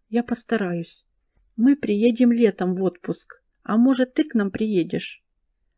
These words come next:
Мама покачала головой. Весь полет Лиза думала,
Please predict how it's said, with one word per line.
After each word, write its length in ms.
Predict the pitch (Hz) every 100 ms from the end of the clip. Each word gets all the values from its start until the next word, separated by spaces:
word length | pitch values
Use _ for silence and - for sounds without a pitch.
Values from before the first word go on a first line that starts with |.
| -
Мама 280 | 214 254 240
покачала 560 | 185 180 180 185 185
головой. 640 | 185 202 202 190 175 180 - _ _ _ _ _ _ _ _
Весь 320 | 196 277 285
полет 460 | - 269 262 196 -
Лиза 280 | 190 185 220
думала, 580 | 190 190 170 165 185